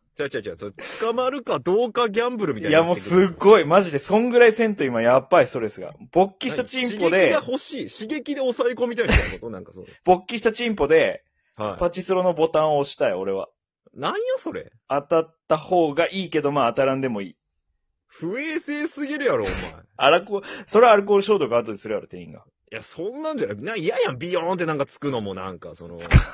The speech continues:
Speaker 1: 押すと。
Speaker 2: つかない、つかない。
Speaker 1: カウパー押しとかしようかもしれんやん、<laughs> お前、それ。
Speaker 2: カウパー、カウパーごとしになりたい、俺は。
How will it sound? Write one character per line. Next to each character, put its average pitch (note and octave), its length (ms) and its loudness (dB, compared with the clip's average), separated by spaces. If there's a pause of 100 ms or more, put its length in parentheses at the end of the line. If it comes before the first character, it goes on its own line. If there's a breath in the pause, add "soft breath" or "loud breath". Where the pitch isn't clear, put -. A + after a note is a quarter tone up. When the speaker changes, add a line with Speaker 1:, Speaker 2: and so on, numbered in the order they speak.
(140)
Speaker 1:
押 G#2 120 -12
す - 120 -20
と。 F2 120 -20 (1400)
Speaker 2:
つ - 100 -20
か E3+ 160 6
な A#2 100 -2
い、 G2 40 -10
つ - 100 -20
か A2 120 -8
な - 80 -16
い。 - 60 -20 (380)
Speaker 1:
カ A3 260 -2
ウ B3+ 140 -6
パ A#3+ 280 0
ー - 20 2
押 G#3+ 140 2
し - 160 -14
と E4+ 100 -6
か C#3+ 120 -4
し - 160 -8
よ B3 100 0
う - 20 -14
か F#3 80 -10
も C#3 60 -4
し - 160 0
れ D3 100 0
ん - 20 4
や A#2 80 2
ん、 F#2+ 60 -8
<laughs> - 0 -
お F2+ 40 -10
前、 F#2 220 -10
そ E2 120 -20
れ。 E2 80 -20 (3000 loud breath)
Speaker 2:
カ C#3+ 180 -4
ウ D3 120 -4
パ D#3+ 180 4
ー、 D3+ 160 0 (200)
カ F3 140 0
ウ F3+ 100 0
パ G3 160 6
ー F3+ 80 4
ご D#3 140 0
と G3 120 0
し E3+ 140 -6
に A2 100 -4
な G#2 140 -2
り A2 100 -8
た B2 120 -2
い、 A2 40 4
俺 F#2+ 200 -2
は。 G2 220 -4